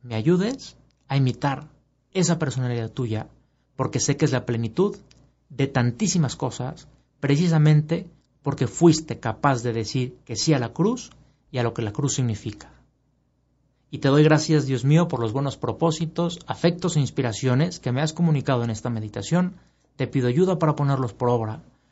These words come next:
Madre mía Inmaculada, San José, mi Padre y Señor, Ángel de mi guarda, intercedan por mí.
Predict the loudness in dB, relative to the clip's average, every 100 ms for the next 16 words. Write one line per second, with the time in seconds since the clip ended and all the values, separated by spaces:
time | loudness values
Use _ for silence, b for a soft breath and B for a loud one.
0 | _ 0 2 4 4 4 4 2 2 4
1 | 4 2 0 -4 -4 -2 -2 0 0 0
2 | 0 -4 -4 -4 -4 b b b b 2
3 | 2 2 2 2 2 2 2 2 0 0
4 | -2 -2 -2 -4 0 0 0 -2 -6 -8
5 | -10